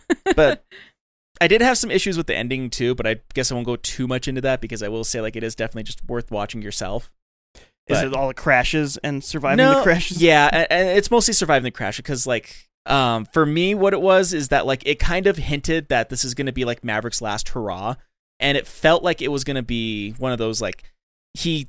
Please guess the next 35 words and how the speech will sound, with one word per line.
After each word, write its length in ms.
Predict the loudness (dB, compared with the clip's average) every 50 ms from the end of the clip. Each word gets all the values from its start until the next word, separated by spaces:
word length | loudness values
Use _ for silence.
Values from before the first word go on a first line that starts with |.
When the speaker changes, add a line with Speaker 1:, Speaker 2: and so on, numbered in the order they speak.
| -4 -2
Speaker 2:
sacrifices 680 | 2 4 4 2 2 0 -2 -2 0 0 0 -2 -4
himself 320 | -4 -2 -2 -2 -2 -2 -2
to 80 | -4
save 220 | -2 -2 -2 -4 -6
Rooster, 520 | -8 -8 -8 -8 -8 -10 -10 -10 -12 -14 -16 -14 -8
Goose's 300 | -6 -2 -2 -2 -2 -2
son. 320 | -4 -4 -4 -8 -12 -14 -10
Speaker 1:
Yeah. 540 | -8 -6 -6 -6 -6 -8 -8 -8 -10 -10 -6 -2
Speaker 2:
And 160 | -2 -2 0 0
it 100 | -2 2
felt 140 | 2 2 2
like 100 | 2 2
it 40 | 0
was 80 | 0 0
gonna 180 | -2 -2 -2
be 240 | -2 -2 -4 -4 -6 _ _ _ _ -10
towards 380 | -6 -2 0 0 2 0 0
that 200 | 0 0 0 0
because 260 | -2 -6 -4 -2 -2 -2
it's 120 | -4 -6
his 120 | -8 -6
last 260 | -6 -6 -6 -6 -6 -6
hurrah 200 | -4 -2 -2 0
and 100 | 0 -2
everything, 420 | -4 -4 -4 -6 -6 -6 -6 -6
but 120 | -6 -4
nope, 220 | 0 2 2 2 2
he 100 | 0 -2
survives 460 | -2 -2 0 0 2 2 0 0 0
it, 120 | 0 0 0
and 100 | -2 -4
then, 120 | -4 -4
like, 180 | -4 -6 -6 -4
they 260 | -4 -2 -2 -4 -4
Speaker 1:
Yeah. 240 | -6 -10 -12 -16